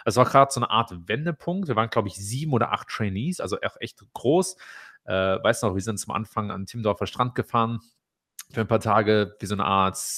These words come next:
Bootcamp, Kennenlernen-Geschichte und, äh, ja, daraus ist dann echt viel auch entstanden. Also die T H G gibt's ja heutz-, heutz-, heutzutage unter einem anderen Namen, das ist nicht mehr, also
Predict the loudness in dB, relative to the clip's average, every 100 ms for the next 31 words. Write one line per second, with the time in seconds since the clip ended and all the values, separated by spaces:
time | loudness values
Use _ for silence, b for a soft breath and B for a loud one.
0 | -8 -4 -4 -4 -2 -2 -4 -8 -4 -2
1 | 0 2 2 0 -2 -4 -6 -10 -4 -4
2 | 0 0 2 0 -6 -8 -6 -2 -2 -2
3 | -6 b b b b 2 2 2 -2 -2
4 | -4 -2 -2 -2 -12 -14 -20 -12 -2 0
5 | 0 -2 -4 -10 -8 -8 -8 -12 -10 -2
6 | 0 0 -2 0 6 6 6 0 -2 -2
7 | -2 0 0 0 2 2 2 -2 -2 -2
8 | 0 2 2 2 -2 -4 -4 -6 -10 -14
9 | -16 -10 -6 -4 -4 -4